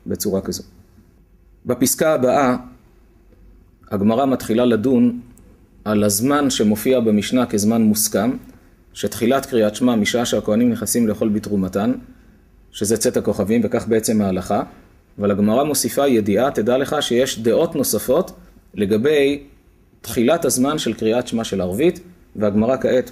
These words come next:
מלבנת אותם, מביאה אותם ומבררת אותם. אמר מור, אמר החכם, כלומר התנא,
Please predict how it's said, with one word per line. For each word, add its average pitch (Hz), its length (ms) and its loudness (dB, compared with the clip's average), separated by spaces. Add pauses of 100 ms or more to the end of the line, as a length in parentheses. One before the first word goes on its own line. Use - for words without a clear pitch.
(120)
מלבנת 107 520 2
אותם, 87 280 -6 (600)
מביאה 107 280 2
אותם 151 320 2
ומבררת 110 560 0
אותם. 101 180 -10 (760)
אמר 170 240 2
מור, 127 280 0 (1160)
אמר 147 200 4
החכם, 117 420 0
כלומר 113 340 0
התנא, 120 300 2